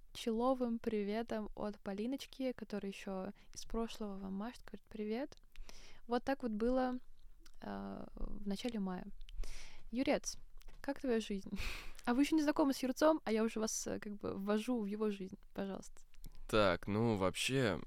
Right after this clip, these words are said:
Speaker 2: если со мной познакомиться, то я могу сказать, что мне шестнадцать лет.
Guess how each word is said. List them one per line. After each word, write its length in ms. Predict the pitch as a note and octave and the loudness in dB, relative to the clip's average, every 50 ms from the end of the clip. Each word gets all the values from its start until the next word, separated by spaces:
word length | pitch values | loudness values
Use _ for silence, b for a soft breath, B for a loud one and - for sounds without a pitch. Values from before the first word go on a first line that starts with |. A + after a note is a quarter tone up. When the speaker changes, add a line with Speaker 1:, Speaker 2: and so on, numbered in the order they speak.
| - - - - | -10 -14 -10 -4
Speaker 2:
если 380 | D2+ F2+ F2+ F2+ F2 - D2+ E2 | 0 2 2 2 2 0 -2 -4
со 160 | - - F2+ | -2 -2 0
мной 160 | F2 F#2 F2+ E2+ | 0 0 0 -2
познакомиться, 760 | - F2+ F2+ E2+ E2+ - - A#2 C3+ A#2 F2+ - - - C2+ | -2 -2 -2 -2 -2 0 0 0 0 0 -2 -2 -4 -6 -8
то 180 | - - E2+ | -6 -4 -2
я 160 | F2+ F#2+ G2+ G2 | 0 0 2 2
могу 240 | G2 F#2+ F#2+ F#2 | 0 0 0 -2
сказать, 380 | F#2 - - - F#2+ G#2 G#2 G2 | -2 -2 -2 -2 -2 -2 -2 -2
что 300 | - - - - F#2 F2 | -2 -4 -2 -2 0 0
мне 280 | E2+ F2+ F#2 G2 G#2 A2 | 0 0 0 0 0 -2
шестнадцать 520 | - - G#2+ - - G#2+ G#2+ A2 - - A#2 A#2 | -2 -6 -6 -4 -2 0 0 0 -2 -2 -2 -2
лет. 160 | B2+ C3+ | -2 -4